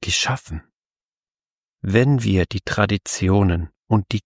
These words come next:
Konventionen hinterfragen,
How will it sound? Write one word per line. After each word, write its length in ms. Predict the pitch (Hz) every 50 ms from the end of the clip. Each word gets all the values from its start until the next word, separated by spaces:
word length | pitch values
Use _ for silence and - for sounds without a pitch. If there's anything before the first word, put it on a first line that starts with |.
| _ -
Konventionen 1080 | - - 120 120 123 113 98 98 92 90 90 - - - - 92 87 85 82 82 87 87
hinterfragen, 920 | - - 107 - - 107 98 - - - 95 92 92 90 - 90 85 87